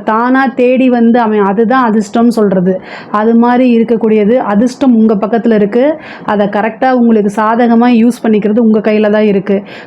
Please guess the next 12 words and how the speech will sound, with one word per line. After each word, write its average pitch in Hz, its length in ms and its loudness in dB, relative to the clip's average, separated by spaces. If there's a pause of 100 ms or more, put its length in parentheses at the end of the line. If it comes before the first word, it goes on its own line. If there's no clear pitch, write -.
படிக்கக்கூடியவங்க 233 920 0
படிப்புல 220 440 0
கவனம் 214 460 2
செலுத்தணும். 208 500 0 (380)
படிப்புல 247 460 -2
முன்பை 233 360 2
விட 233 200 0
ஆர்வம் 240 580 2
வந்து 240 240 2
ரொம்ப 226 340 0
குறைவா 214 320 0
இருக்கும். 208 240 0